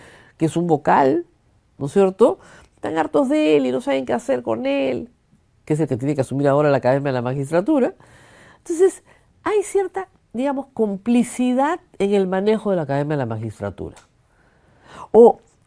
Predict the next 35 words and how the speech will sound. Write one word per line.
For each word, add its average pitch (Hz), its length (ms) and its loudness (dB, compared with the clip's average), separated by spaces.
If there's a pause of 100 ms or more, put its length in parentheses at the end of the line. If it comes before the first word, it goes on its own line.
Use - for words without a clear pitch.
(120)
favores 311 480 6
del 220 160 4
tipo, 302 340 2
"Ya 240 200 0
te 311 140 -2
mando 320 280 -2
el 285 140 0
carro 359 340 2
para 208 120 2
tomarnos 285 440 -4
una 294 160 -4
cal-, 294 280 -2
un 254 140 -6
caldo 285 280 0
de 269 40 4
gallina", 294 560 2 (640)
no 370 60 -8 (320)
denotan 415 380 -2
nada 415 180 2
delictivo 359 440 2
ni 320 80 0
antiético, 302 680 0
pero 143 200 0
denotan 156 520 -4
que 147 180 -2
Duberlín 120 440 -6
Rodríguez 175 580 4 (380)
sí - 320 -8 (200)
tenía 143 480 0
una 127 240 -4
cercanía 107 760 -8
con 127 140 -4
César 170 280 -4
Inostroza 190 440 -6
Pariachi. 294 540 -6